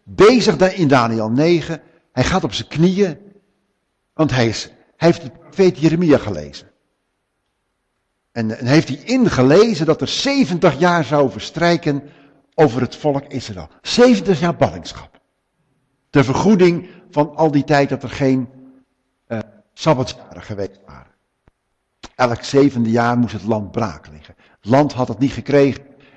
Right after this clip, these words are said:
en daarom dus vierhonderdnegentig jaar niet gekregen. Daarom kreeg het zeventig jaar sabbatsrust. En dan gaat Daniel, die weet van, hé,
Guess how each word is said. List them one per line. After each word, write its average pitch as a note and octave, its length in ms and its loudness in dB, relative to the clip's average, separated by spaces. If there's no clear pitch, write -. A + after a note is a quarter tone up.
en C3 140 -2
daarom A#2+ 360 0
dus A#2 180 -4
vierhonderdnegentig D#3 1040 0
jaar C3+ 300 2
niet B2 200 2
gekregen. D3+ 520 2
Daarom B2+ 200 -2
kreeg A2 200 -4
het G2+ 140 -10
zeventig B2 500 -2
jaar G#2+ 340 -10
sabbatsrust. - 1120 -8
En D3 140 0
dan C3 160 2
gaat D#3 260 0
Daniel, D#3 460 2
die B2+ 140 2
weet D#3 300 2
van, C#3+ 200 -6
hé, D3 400 0